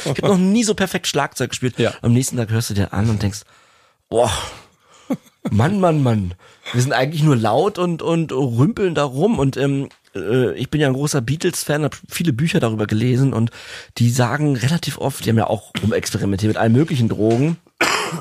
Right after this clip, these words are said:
Speaker 1: äh, das ist mal witzig bei einer Session so und vielleicht entsteht da auch ein Funken an einer Idee, aber die haben nicht ein Take, äh,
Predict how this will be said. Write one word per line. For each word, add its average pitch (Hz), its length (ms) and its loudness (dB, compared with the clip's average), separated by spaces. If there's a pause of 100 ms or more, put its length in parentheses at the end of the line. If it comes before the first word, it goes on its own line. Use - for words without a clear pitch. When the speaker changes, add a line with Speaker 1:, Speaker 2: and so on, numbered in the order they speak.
(640)
Speaker 1:
äh, 120 320 4
das 110 200 -2
ist - 240 -4
mal 117 260 2
witzig 165 440 0
bei 131 100 2
einer 123 160 2
Session 151 460 -2
so 190 320 0 (300)
und 127 120 4
vielleicht 123 340 2
entsteht 139 340 -2
da 143 120 0
auch 120 140 0
ein 117 80 0
Funken 202 460 -2
an 113 180 -2
einer 107 140 -2
Idee, 131 640 0 (480)
aber 117 260 0
die 117 200 2
haben 123 180 4
nicht 127 160 2 (120)
ein 113 280 0
Take, - 440 -2
äh, 95 400 0